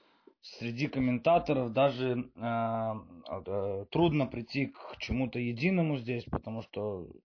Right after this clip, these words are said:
все говорят так или иначе, что, э, это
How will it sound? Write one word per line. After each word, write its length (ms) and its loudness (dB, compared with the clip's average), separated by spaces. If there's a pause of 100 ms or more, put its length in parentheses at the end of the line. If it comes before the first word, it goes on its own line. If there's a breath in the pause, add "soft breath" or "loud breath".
(440 loud breath)
все 500 4 (840)
говорят 680 6 (220)
так 260 4
или 220 2
иначе, 480 4
что, 680 2 (580 soft breath)
э, 80 -4
это 1300 -6